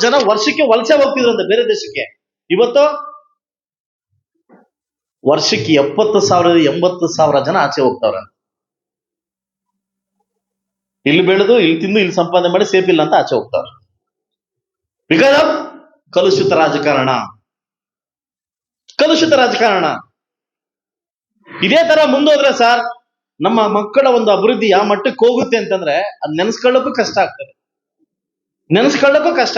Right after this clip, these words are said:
ಆಗ್ತದೆ. So ಮುಂದಿನ, ಯಾಕಂದ್ರೆ so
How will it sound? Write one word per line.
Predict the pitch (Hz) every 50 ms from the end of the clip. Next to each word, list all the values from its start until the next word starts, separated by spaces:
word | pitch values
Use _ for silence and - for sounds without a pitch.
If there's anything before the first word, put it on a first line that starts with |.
| 190
ಆಗ್ತದೆ. | 160 143 - - - - _ _ _ _ _ _ _ _ _ _ _ _ _ _ _ _ _ _ _ _ _ _ _ _ _ _ _ _ _ _ _ - - - - - - - - - - - _ _ _ _ _ -
So | - 143 139 143
ಮುಂದಿನ, | 151 185 220 214 185 180
ಯಾಕಂದ್ರೆ | 180 214 226 220 233 226 185 196 214 - - _ _ _ _ _ _ _ _ _ _ _ _ _ _ -
so | -